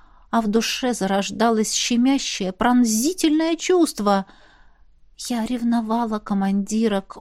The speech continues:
огненной музыке, но не к Шёпот. Знала, что даже сквозь века для королевы воронов есть только один мужчина, а серенада дракона —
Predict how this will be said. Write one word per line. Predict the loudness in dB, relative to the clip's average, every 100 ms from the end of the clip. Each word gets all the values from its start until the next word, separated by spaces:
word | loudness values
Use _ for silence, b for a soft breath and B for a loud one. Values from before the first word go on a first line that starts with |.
| 0
огненной | 2 2 2 2 4 6
музыке, | 6 4 4 -2 0 -2 -2 b b -20 _ -8
но | -4 0
не | 0
к | 0
Шёпот. | -4 -8 -2 -2 0 -6 -10 B B
Знала, | 0 4 6 6 4 2
что | 2 0
даже | 2 2 0
сквозь | -2 0 2 2
века | 0 2 2 2
для | 2
королевы | 0 2 2 2 2 2
воронов | 4 4 4 2 2
есть | 0 0
только | 0 0 2 2
один | 4 4
мужчина, | 4 2 -2 0 2 2 0 b b b b b b b
а | -4
серенада | 0 2 4 2 2
дракона — | 0 0 -2 -2 2 2 0